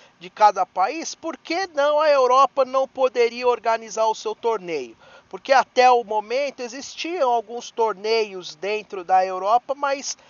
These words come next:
nenhum torneio com esse aspecto de reunir os campeões dos países. Reunia um ou outro clube de algumas, de alguns países, de algumas regiões, mas nenhum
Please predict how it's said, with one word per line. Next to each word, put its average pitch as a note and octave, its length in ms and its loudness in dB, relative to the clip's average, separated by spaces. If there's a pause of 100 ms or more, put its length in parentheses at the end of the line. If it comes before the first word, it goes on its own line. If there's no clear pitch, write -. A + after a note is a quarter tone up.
(260)
nenhum C4 540 0
torneio B3 760 0
com B3 400 -6
esse A#3+ 380 -2
aspecto A#3 720 -4
de G#3+ 160 -16
reunir C4+ 680 0
os - 160 -12
campeões B3 840 -2
dos B3+ 240 -16
países. F#3 760 -8 (300)
Reunia A#3+ 500 0
um A#3 240 -4
ou A3 40 -6
outro G#3+ 420 -4
clube G#3 600 -14
de F3+ 340 -12 (480)
algumas, F3+ 840 -4 (120)
de F#3 80 -2
alguns F3+ 520 -2 (420)
países, A3 640 2
de G3+ 60 -6
algumas F#3 400 -2
regiões, A#3 640 -8
mas C#4+ 320 -8
nenhum C4+ 600 -6